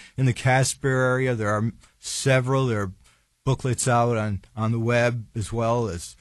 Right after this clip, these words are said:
what's happening as far as the special events in the Casper region. I'm heading in particular to a place that's southeast of Casper, Wyoming, called Glendo.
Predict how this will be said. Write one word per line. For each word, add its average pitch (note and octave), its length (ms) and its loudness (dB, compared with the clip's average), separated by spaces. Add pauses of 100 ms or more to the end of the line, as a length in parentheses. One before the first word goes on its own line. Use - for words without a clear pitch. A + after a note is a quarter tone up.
(140)
what's A#2 220 -2
happening A#2 720 0
as G#2+ 280 -2
far A2+ 180 -2
as G#2 120 -4
the F#2+ 60 -6
special A2+ 520 -2
events G#2+ 400 -2
in A2 80 -2
the G2+ 80 -4
Casper A2 560 -2
region. A2+ 560 -2 (400)
I'm A2+ 380 2 (160)
heading C3+ 560 2 (640)
in B2+ 120 0
particular B2 580 0
to A#2 360 0 (340)
a A2+ 60 -6
place C3+ 340 6
that's G#2+ 220 -4
southeast C3+ 1000 -2
of G#2+ 320 0 (220)
Casper, A2+ 460 -2
Wyoming, G2+ 580 -2
called G2+ 540 -6
Glendo. A#2 840 0